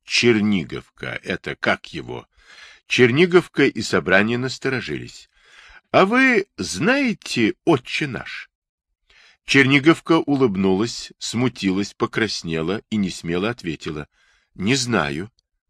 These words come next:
«Ага, не знаете». Лапоть ещё больше поджал губы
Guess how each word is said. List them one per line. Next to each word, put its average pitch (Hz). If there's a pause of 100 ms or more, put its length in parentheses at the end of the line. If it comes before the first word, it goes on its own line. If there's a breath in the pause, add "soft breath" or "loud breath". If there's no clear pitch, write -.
(140)
«Ага, 78
не 143
знаете». - (760 loud breath)
Лапоть 127
ещё 120
больше 110
поджал 95
губы 160